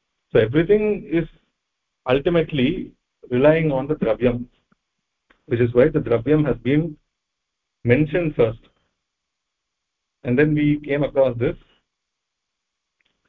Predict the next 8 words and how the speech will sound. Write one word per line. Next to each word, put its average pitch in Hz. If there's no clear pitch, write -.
द्रव्ये 123
एव 147
गुणः 131
अस्ति, 123
द्रव्ये 120
कर्-, 120
कर्म 127
अस्ति, 123